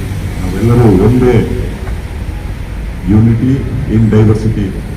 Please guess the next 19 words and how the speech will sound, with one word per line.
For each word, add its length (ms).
ಎಲ್ಲರೂ 260
ವಿವಿಧತೆಯಲ್ಲಿ 920
ಏಕತೆ 300
ಅಂತಕ್ಕಂಥ 440
ಭಾವನೆಯನ್ನು 420
ಇಟ್ಕೊಂಡು 720
ಅವರ 300
ಜನ್ಮವನ್ನ, 560
ಜನ್ಮ 240
ದಿನಾಚರಣೆಯನ್ನು 720
ನಾವು 200
ಇವತ್ತು 560
ಸಂಭ್ರಮಿಸ್ತಾ 500
ಇದ್ದೇವೆ. 280
ಇದೇ 180
ದಿನ 180
ನಾವು 320
ಕೂಡ 200
ಒಂದು 340